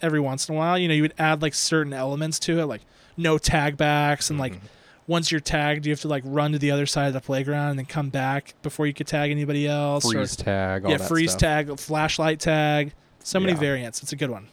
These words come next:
Speaker 2: I hate tag. I'm terrible at it, but I'm glad you
Speaker 1: Flashlight
Speaker 2: like
Speaker 1: tag
Speaker 2: it.
Speaker 1: was not as fun as it sounds because it's a flashlight and it's really easy to tag people with it. You can move your
Speaker 2: Absolutely.
Speaker 1: hand really quickly.
Speaker 2: <laughs> Tag, tag, tag.
Speaker 1: <laughs> Game over.
Speaker 2: <laughs> I'm just gonna stand in this one spot. I'll get you all.
Speaker 1: Yeah.
Speaker 2: <laughs> All right, my number four.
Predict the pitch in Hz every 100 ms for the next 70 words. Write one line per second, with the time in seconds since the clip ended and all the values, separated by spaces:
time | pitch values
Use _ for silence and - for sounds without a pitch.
0 | - 98 98 92 - 90 90 90 - 95
1 | 98 101 92 104 135 107 101 98 139 190
2 | - 202 104 165 160 147 139 - 156 156
3 | 147 147 - 139 135 127 117 117 156 87
4 | - 147 143 131 123 120 - 110 104 -
5 | 113 110 117 - 113 92 107 110 107 113
6 | 113 - 117 120 113 - 123 180 - 196
7 | 185 156 151 139 123 117 - 120 - 120
8 | - 190 185 202 185 202 - - - 107
9 | 107 - 98 - 214 98 214 208 190 -
10 | 208 196 185 165 143 131 175 180 180 160
11 | 151 139 127 117 113 101 117 107 107 107
12 | - 107 101 160 185 175 - - - 247
13 | - - - - - - 131 120 98 113
14 | 127 117 110 110 107 104 104 - 208 131
15 | 101 104 220